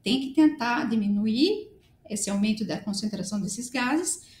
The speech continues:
para que essas consequências, não que deixem de acontecer, mas nós estamos tentando minimizá-las.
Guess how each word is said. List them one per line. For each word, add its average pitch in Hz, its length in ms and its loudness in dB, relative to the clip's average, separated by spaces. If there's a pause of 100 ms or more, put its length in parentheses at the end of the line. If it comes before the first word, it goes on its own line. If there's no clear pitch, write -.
(120)
para 220 120 -10
que - 80 -10
essas 233 260 -4
consequências, 233 1040 -2 (1400)
não 254 260 4
que 339 160 -2
deixem 247 380 2
de 220 60 0
acontecer, 214 500 -4
mas 196 200 -4
nós 214 240 -6
estamos - 600 -4 (420)
tentando 262 380 -2
minimizá-las. 240 1160 2